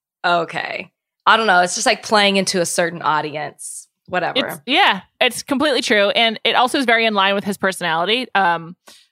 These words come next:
Speaker 2: during the finale of Hannah's season, when she, like, does not pick Tyler and then asks him to get drinks, which then were captured on T M Z a few days later, Matt was, like, Instagramming, like, just about how much Hannah messed up and how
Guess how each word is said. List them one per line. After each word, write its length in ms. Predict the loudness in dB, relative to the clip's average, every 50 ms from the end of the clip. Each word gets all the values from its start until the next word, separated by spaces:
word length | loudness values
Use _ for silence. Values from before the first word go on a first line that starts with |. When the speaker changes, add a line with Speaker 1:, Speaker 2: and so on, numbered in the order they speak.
| _ _ _ _ -8
Speaker 2:
during 240 | -4 -2 0 0 2
the 160 | 0 0 0
finale 400 | 0 -2 0 2 2 2 2 2
of 80 | 0 0
Hannah's 300 | -2 -2 -2 -4 -6 -6
season, 280 | -6 -6 -6 -6 -6 -6
when 140 | -6 -8
she, 480 | -6 -6 -6 -4 -4 -4 -4 -4 -6 -8 _ -6
like, 240 | -4 -4 -4 -6
does 180 | -6 -6 -4 -2
not 220 | 0 0 0 0
pick 240 | -2 -4 -6 -8 _ -10
Tyler 400 | -6 -4 -2 -2 -2 -2 -2 -4
and 160 | -4 -6 -6 -6
then 100 | -6 -4
asks 260 | -2 -2 -4 -4 -8
him 120 | -14 -10
to 60 | -10 -10
get 100 | -8 -6
drinks, 460 | -6 -6 -6 -6 -8 -10 -14 -14 -16 _ _ _ _ _ _ _ -12
which 220 | -10 -10 -10 -10 _ -6
then 160 | -6 -6 -6
were 140 | -8 -6 -4
captured 340 | -2 -2 -2 -4 -6 -8
on 100 | -8 -8 -8
T 180 | -8 -8 -8
M 100 | -8 -8
Z 160 | -10 -10 -10 -10
a 60 | -10
few 180 | -8 -8 -6
days 180 | -6 -6 -6 -6 -6
later, 320 | -6 -4 -2 -2 -4 -4 -8 -14 _ _ -4
Matt 320 | 0 2 4 4 2 2
was, 100 | 0 0
like, 200 | 0 0 -2 -4 _ _ -4
Instagramming, 680 | -4 -4 -4 -4 -4 -2 0 0 0 0 -2 -2 -2 -2
like, 180 | -2 -4 -4
just 140 | -6 -8 -6
about 160 | -2 -2 0
how 100 | 0 -2
much 180 | -2 -2 -4 -4
Hannah 280 | -2 -2 -2 -2 -4 -4
messed 280 | -4 -6 -6 -4 -2 0
up 240 | 2 2 2 0 -2
and 100 | -4 -4
how 240 | -4 -4 -4 -4